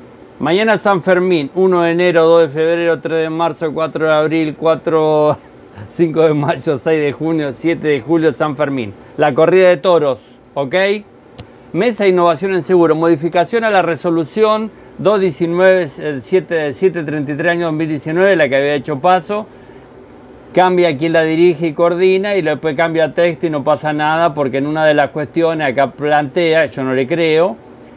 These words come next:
que a los fines de la mejor prosecución de la misión y fines de esta Superintendencia de Aseguración, en orden a procurar un sector asegurador justo, seguro y estable. Mentira.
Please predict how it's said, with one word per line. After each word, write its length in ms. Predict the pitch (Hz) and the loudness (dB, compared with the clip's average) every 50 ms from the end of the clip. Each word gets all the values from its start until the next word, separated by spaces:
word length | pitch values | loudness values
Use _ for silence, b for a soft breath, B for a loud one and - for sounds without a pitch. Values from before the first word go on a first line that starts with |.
| B B B B - | B B B B -4
que 100 | - 156 | 0 2
a 40 | 151 | 2
los 160 | 160 151 131 | 2 2 0
fines 240 | - 196 196 196 185 | 0 0 2 4 4
de 80 | 180 | 4
la 80 | 165 165 | 4 2
mejor 380 | 156 160 151 - 180 190 190 185 | -2 -4 -4 -2 0 -2 0 -2
prosecución 760 | - 170 160 151 - - 160 131 143 151 127 - 185 180 | -4 -4 -4 -4 -6 -6 -8 -6 -6 -6 -6 -4 -4 -2
de 80 | 175 165 | -2 -2
la 80 | 160 151 | -2 -2
misión 480 | 147 151 131 - 190 190 180 170 165 - - - - | -2 -4 -4 -2 -2 -2 -2 -2 -4 -8 -12 -10 -6
y 120 | 147 143 | -4 -4
fines 360 | 123 - - 180 185 185 170 | -4 -2 -2 0 0 2 0
de 60 | 156 160 | 0 -2
esta 180 | 151 - 165 | -2 -2 -4
Superintendencia 640 | 139 - 147 135 147 135 135 127 143 156 147 139 151 | -4 -4 -6 -4 -2 -2 -2 -2 -2 -2 -4 -4 -6
de 60 | 143 | -4
Aseguración, 440 | 147 151 147 143 139 123 175 190 175 | -2 2 2 2 2 2 -2 -4 -2
en 120 | 151 147 | -2 0
orden 340 | 156 170 175 175 160 151 147 - | 0 2 2 2 0 -2 -4 -2
a 160 | - 139 131 | -2 -2 -2
procurar 400 | - 147 143 117 139 151 165 180 | 0 -2 -2 0 0 2 2 2
un 140 | 185 180 156 | 2 2 0
sector 340 | - - 151 135 - 175 175 | -4 -6 -6 -4 -2 0 0
asegurador 520 | 170 131 131 147 131 139 147 160 170 165 | 0 -2 -2 -4 -2 0 2 2 2 0
justo, 440 | - - - 190 196 - - 165 135 | -2 -2 -2 0 0 0 0 -4 -4
seguro 360 | - - 139 151 170 165 160 | -4 -4 -2 -2 0 0 0
y 60 | 139 | 0
estable. 380 | 123 110 - - 180 190 185 143 | 0 0 0 2 2 2 2 2
Mentira. 800 | 127 127 123 120 104 - - 233 254 247 214 170 131 123 107 98 | -2 -4 -4 -6 -6 -6 -4 -4 -2 0 0 0 0 -2 -4 -6